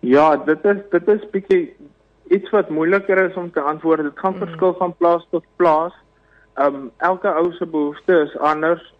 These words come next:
Speaker 1: maar die vorige vyf jaar was uitdagende jare met ondergemiddelde reënval in die Kaap gewees.
Speaker 2: Hmm.
Speaker 1: En dit het veroorsaak dat produsente se kontantvloei geweldig onder druk geword het,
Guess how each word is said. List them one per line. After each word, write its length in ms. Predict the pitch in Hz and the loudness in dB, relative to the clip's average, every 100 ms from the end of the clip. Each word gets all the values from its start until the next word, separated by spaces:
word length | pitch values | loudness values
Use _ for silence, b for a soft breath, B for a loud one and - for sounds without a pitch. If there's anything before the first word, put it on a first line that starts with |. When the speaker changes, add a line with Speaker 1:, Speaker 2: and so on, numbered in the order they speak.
| - | -6
Speaker 1:
maar 320 | 143 151 151 B B - | 0 0 0 B B -4
die 120 | 147 | 0
vorige 380 | 208 208 202 208 - | 2 2 2 -4 0
vyf 260 | 196 190 | 0 2
jaar 240 | 175 165 156 | 0 0 0
was 160 | 151 | -4
uitdagende 580 | 151 139 135 135 160 151 | -4 -2 -2 -4 -4 -2
jare 320 | 131 127 127 | 0 0 -2
met 200 | 139 135 | -4 -6
ondergemiddelde 800 | 127 147 147 - 135 131 139 135 | -6 -4 -6 -6 -2 2 2 2
reënval 540 | 127 123 - 143 135 123 | 0 -4 -4 0 0 -2
in 60 | |
die 100 | 123 - | -8 0
Kaap 220 | 131 131 | 0 0
gewees. 360 | - 120 101 - _ _ B B B - | -6 -10 -10 -14 _ _ B B B -20
Speaker 2:
Hmm. 140 | 180 | -8
Speaker 1:
En 440 | 156 143 147 143 135 | 2 4 4 0 -4
dit 200 | 143 156 | -2 0
het 180 | 202 196 | -4 -2
veroorsaak 540 | 190 175 175 185 175 | 0 2 2 0 -2
dat 160 | 170 165 | -4 -2
produsente 680 | 170 165 160 175 170 175 | -4 -2 -2 -4 -4 -4
se 120 | 160 160 | -6 -2
kontantvloei 680 | 147 147 160 165 - 156 147 | -2 0 0 0 0 0 0
geweldig 540 | 139 127 127 139 143 | 0 2 2 2 -2
onder 280 | 135 139 131 | -2 -2 -2
druk 220 | 127 123 | -4 -4
geword 500 | - 139 120 110 _ | -4 -8 -6 -8 _
het, 160 | 87 | -16